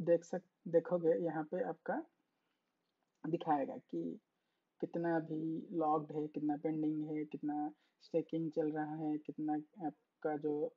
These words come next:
unclaimed reward है, और यहाँ पर ही आके आप अपना जो reward है आप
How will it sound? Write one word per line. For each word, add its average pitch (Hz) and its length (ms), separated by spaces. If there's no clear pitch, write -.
unclaimed 170 520
reward 160 340
है, 185 160
और 160 240
यहाँ 160 240
पर 190 420
ही 185 220
आके 190 400
आप 180 220
अपना 175 260
जो 190 220
reward 156 520
है 262 180
आप 220 140